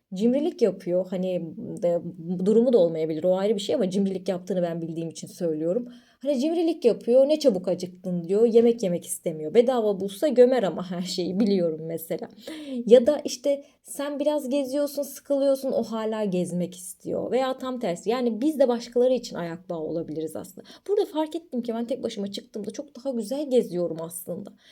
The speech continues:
Dedim ki "Niye bu, bu kişilerle çıkıyorum ki?" Onlarla ayda yılda bir çıkıyordum. Çoğunlukla kendim çıkıyordum. İşte bundan bahsediyorum. Bunu tek başınıza yaptığınız zaman zaten kim diye, kimseye ihtiyacınız da kalmıyor. Birilerinin nazını çekmek zorunda değilsiniz diyorum kısaca.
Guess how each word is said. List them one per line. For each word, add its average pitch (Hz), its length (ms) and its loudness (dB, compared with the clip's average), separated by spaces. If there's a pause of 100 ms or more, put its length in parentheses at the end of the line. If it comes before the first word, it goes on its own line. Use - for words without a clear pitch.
Dedim 359 220 -8
ki 233 240 4
"Niye 381 220 -2
bu, - 260 -4 (220)
bu 180 200 -6
kişilerle 175 460 -4
çıkıyorum 202 420 -2
ki?" - 100 -6
Onlarla 208 380 0
ayda 233 220 2
yılda 175 260 2
bir 269 160 -2
çıkıyordum. 262 440 -2 (280)
Çoğunlukla 202 480 -2
kendim 214 300 -2
çıkıyordum. - 380 -6 (260)
İşte 302 220 -4
bundan 220 380 0
bahsediyorum. 175 720 -2 (320)
Bunu 294 120 -2
tek 302 220 -2
başınıza 247 540 2 (560)
yaptığınız 247 760 2
zaman 185 240 0
zaten 233 300 -2
kim 214 220 -2
diye, 185 120 -2
kimseye 208 440 -4
ihtiyacınız 175 560 -4
da - 120 -10
kalmıyor. 226 640 -2
Birilerinin 202 440 0
nazını 202 320 -2
çekmek 190 380 -6
zorunda 180 420 -2
değilsiniz 170 580 -6
diyorum 156 260 -6
kısaca. 180 520 -6